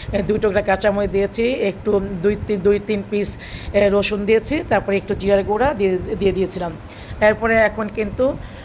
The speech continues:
এ, রান্না শেষ। এখন এটা আমি উপরে আমি সরিষা তেল দিয়ে দিচ্ছি।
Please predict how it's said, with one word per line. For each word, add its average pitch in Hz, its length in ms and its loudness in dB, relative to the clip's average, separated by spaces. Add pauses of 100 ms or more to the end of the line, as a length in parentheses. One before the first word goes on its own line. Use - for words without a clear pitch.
এ, 196 360 2
রান্না 196 540 2
শেষ। 277 380 0
এখন 196 300 -2
এটা 185 160 -2
আমি 185 180 0
উপরে 214 320 -2
আমি 226 200 0
সরিষা 202 400 -2
তেল 240 220 0 (360)
দিয়ে 202 140 2
দিচ্ছি। 185 340 -2